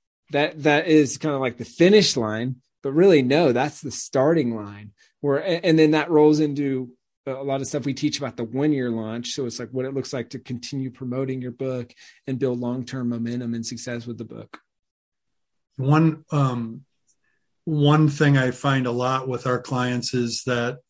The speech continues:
Speaker 2: they, they wait, they're, they wait until they have the perfect, they have everything lined up and perfected before they launch. And that is not what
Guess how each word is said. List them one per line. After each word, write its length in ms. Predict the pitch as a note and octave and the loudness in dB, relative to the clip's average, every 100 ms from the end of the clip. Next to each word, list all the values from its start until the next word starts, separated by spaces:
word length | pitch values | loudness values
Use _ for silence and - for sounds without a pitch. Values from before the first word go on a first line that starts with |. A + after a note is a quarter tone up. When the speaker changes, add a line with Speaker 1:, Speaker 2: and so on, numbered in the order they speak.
| - | -6
Speaker 2:
they, 340 | C3 B2 B2 - _ _ | -2 0 -2 -8 _ _
they 120 | C3+ | -2
wait, 640 | B2 A#2 C3 C3 C#3 C#3 - _ _ _ - | -2 0 2 2 0 -6 -20 _ _ _ -8
they're, 220 | B2 - - | -8 -8 -2
they 120 | C3+ | 0
wait 480 | B2 A#2+ C#3 D#3+ - | 0 2 4 4 2
until 480 | C3+ A#2 C#3 C3+ B2 | -2 0 0 0 2
they 180 | C3 B2 | 0 2
have 260 | B2+ A#2 | 0 0
the 80 | A#2 | -4
perfect, 640 | - C#3+ C3+ D#3 C#3 C#3 _ _ _ _ _ - | -2 0 2 4 2 -2 _ _ _ _ _ -2
they 80 | C3+ | 2
have 180 | C3+ | 2
everything 680 | C#3 C3 D3+ D3+ D3+ D3 D3 | 2 2 4 4 2 4 2
lined 500 | C#3 C3 C3+ C3+ C3+ | 0 0 2 2 2
up 280 | C3 B2+ - - | 2 0 -4 -6
and 280 | B2 A#2+ A#2 | -4 -4 -4
perfected 640 | A#2+ - C3+ C3+ A#2+ A2 | -4 2 2 2 -6 -2
before 460 | A#2 A2+ - B2+ B2 | -4 -4 -2 0 2
they 320 | A#2+ A#2 A2 | 0 0 -2
launch. 580 | B2 B2 A2+ A2 - - _ _ _ _ - | -4 -2 -2 -6 -10 -16 _ _ _ _ -4
And 140 | B2 | 0
that 160 | C3 C#3 | 4 4
is 180 | A#2+ B2 | 2 0
not 380 | B2+ B2+ B2 - | 0 -2 -2 -2
what 320 | B2 A#2+ | 0 0